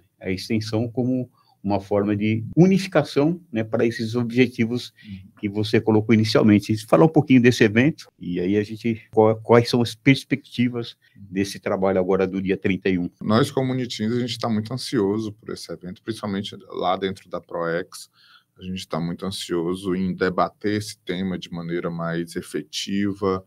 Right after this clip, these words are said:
Speaker 2: com pessoas externas à instituição. Os O D S em si, eles já ve-, já vem fazendo parte da Unitins há um tempo já. Dentro da, da Proex mesmo, a gente esse ano já teve algumas capacitações, discussões a respeito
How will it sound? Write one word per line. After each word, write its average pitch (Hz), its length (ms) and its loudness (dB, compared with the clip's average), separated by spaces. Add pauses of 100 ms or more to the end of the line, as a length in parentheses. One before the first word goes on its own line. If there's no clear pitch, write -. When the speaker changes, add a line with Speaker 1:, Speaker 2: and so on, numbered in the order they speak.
Speaker 2:
com 90 160 -8
pessoas 90 720 -2
externas 92 720 0
à 85 80 0
instituição. 98 920 -6
Os 123 180 0
O 135 60 4
D 135 100 0
S 135 480 4
em 131 60 -2
si, - 160 -6
eles 147 160 0
já 135 100 2
ve-, 135 240 -2
já 120 120 -4
vem 135 140 -4
fazendo 135 320 -2
parte 113 360 -2 (200)
da 85 140 -8
Unitins 95 500 -2
há 104 60 2
um 110 160 0
tempo 98 540 -4
já. 92 320 -4 (500)
Dentro 98 320 -4
da, 98 200 4
da 95 140 -2
Proex 98 600 0
mesmo, 95 240 -2
a 95 40 -2
gente 92 320 -6
esse - 220 -8
ano 90 180 -6
já 87 160 -8
teve 87 240 -6
algumas 90 520 -6
capacitações, 92 1080 -6
discussões 92 880 -6
a 90 60 -6
respeito 90 680 -10